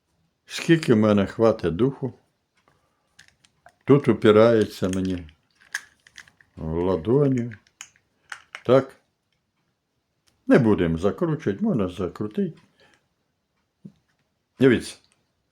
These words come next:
Дивіться. Я не можу більше. Не можу більше натиснути. Дивіться. Бачите?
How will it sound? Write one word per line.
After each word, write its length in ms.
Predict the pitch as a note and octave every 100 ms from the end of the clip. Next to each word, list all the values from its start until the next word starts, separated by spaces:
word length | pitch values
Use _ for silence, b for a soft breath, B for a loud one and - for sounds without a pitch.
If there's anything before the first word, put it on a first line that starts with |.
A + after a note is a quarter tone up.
| _ _ - _ - - - - - - - _ _ _ _ _ _ _ _ _ _ _ _ _ _ _ _ _ _ -
Дивіться. 460 | C#3 B2 - - - _ _ _ _ _ _ _ _ _ _ _ _ _ _ _ _ _ _ _
Я 240 | A2+ C#3 D#3
не 120 | E3
можу 400 | D#3+ F3+ D#3 D#3+
більше. 540 | C3 B2+ G2+ - D#2 D#2+ _ _ _ _ _ _ -
Не 120 | A#2
можу 460 | A#2 A2+ F3+ F3+ F#3+
більше 440 | A2 B2+ D#3 D#3+
натиснути. 720 | D3+ E3+ G3+ D#3+ A2+ - E2 - _ - _ _ _ -
Дивіться. 420 | C3 B2+ - D#2+ - _ _ _ _ _ _ _ _ _ _ _ _ _ _ _ _ _ _ _ _ _ _ _ _ _ _ _ _ _ _ _ _ _ _ _ _ _ _ _ _ _ _ _ _ _ _ _
Бачите? 540 | A2+ G#3 - - E2+